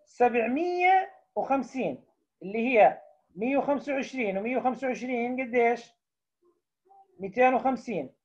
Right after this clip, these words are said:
كمان مية وخمسة وعشرين، كمان خمسة وعشرين، خمسمية.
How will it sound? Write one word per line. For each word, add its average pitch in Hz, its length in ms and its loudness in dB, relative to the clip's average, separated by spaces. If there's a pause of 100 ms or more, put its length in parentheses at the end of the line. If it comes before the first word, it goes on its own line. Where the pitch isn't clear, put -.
(140)
كمان 208 240 2
مية 262 140 -2
وخمسة 254 320 -4
وعشرين، 240 540 -4
كمان 220 260 0
خمسة 247 260 -4
وعشرين، 247 480 -6 (120)
خمسمية. 240 800 -6